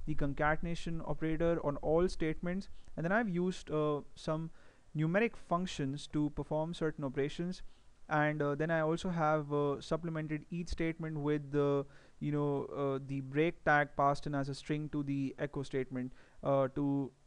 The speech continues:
make sure that the result of each of these operations is on a new line, right? So the first function that I have in this file is the A B S function, or the absolute function, and this function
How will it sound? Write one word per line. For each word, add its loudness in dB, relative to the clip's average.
make 0
sure 4
that 2
the -2
result 0
of 2
each -4
of -4
these 0
operations -2
is 0
on 0
a 0
new 0
line, -2
right? 4
So 6
the -2
first 2
function -2
that 0
I 4
have 4
in -2
this -4
file 0
is -2
the -4
A 0
B 0
S -2
function, -6
or -4
the -6
absolute -2
function, -6
and -2
this 0
function -6